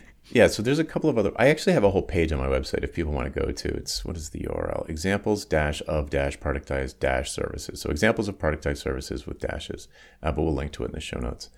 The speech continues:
And, uh, I updated it recently for T P S, so I, all of these links should be live. You know, things change on the internet, but, um, uh, there are a couple of really, there, actually, there are a few,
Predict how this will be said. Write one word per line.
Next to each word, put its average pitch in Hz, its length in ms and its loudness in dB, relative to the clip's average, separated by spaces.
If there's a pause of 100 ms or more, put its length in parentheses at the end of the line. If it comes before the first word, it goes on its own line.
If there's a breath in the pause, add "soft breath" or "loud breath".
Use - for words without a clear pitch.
(280 soft breath)
And, 82 340 2
uh, 73 380 2
I 101 80 6
updated 123 360 6
it 107 120 4
recently 98 320 0
for - 120 -6
T 90 200 0
P 82 180 2
S, 71 460 2
so 78 540 4
I, - 800 -8
all 113 280 8
of 101 120 2
these 87 180 2
links 78 240 0
should 78 260 -4
be 76 120 0
live. 65 500 -2
You - 80 -10
know, 71 100 -6
things 78 220 -6
change 73 260 -6
on 69 120 -4
the 67 80 -6
internet, 65 400 -6
but, - 320 -6
um, 64 320 -6 (840 loud breath)
uh, 50 540 -8
there 78 240 2
are - 160 -2
a - 80 -6
couple 117 300 4
of 82 120 0
really, 80 280 2 (100)
there, 90 260 0
actually, 87 320 4
there 76 200 2
are 64 80 -2
a 73 100 -10
few, 90 580 2